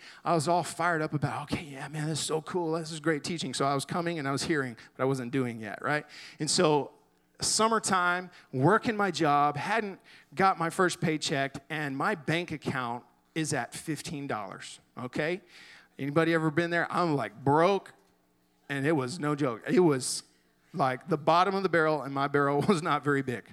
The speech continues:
okay? <laughs> That's where I'm at, and my car is on empty, so the light had already come on, like, "You're gonna run out of gas, you idiot." Like, get, and so fifteen dollars,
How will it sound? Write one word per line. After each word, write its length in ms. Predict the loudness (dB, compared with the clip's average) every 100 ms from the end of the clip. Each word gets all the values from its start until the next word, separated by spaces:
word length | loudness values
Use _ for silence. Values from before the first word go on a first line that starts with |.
| -6
okay? 320 | -2 0 0 -4 -18 -18 -20 -14 -4
<laughs> 720 | 0 0 -2 -4 -8 -10 -2
That's 300 | 2 4 4
where 100 | 2
I'm 160 | 2 2
at, 340 | 2 0 -6 -20 -20 _ -4
and 600 | -2 0 0 -2 -4 -8 _
my 200 | -2 -2
car 580 | -2 -2 4 4 6 2
is 180 | 0 0
on 140 | -2 0
empty, 480 | -4 -2 -2 -2 -6 -16 _ _
so 140 | -4
the 120 | 0 0
light 380 | 2 2 0
had 140 | -2 2
already 300 | 2 0 -2
come 220 | -4 0
on, 360 | 0 0 -4 -4
like, 240 | 0 0 -2
"You're 100 | -4
gonna 160 | -2 -2
run 160 | 0
out 160 | 0 -2
of 60 |
gas, 520 | -2 0 0 0 -4 -8
you 180 | -6 -4
idiot." 440 | -4 -4 -4 -6
Like, 140 | -8 -8 _ -16 -2
get, 120 | -2 -2 -20 -20 -20 -14 -4
and 160 | -2 2
so 280 | 4 4 4
fifteen 460 | 0 0 0 4
dollars, 540 | 4 4 4 0 -4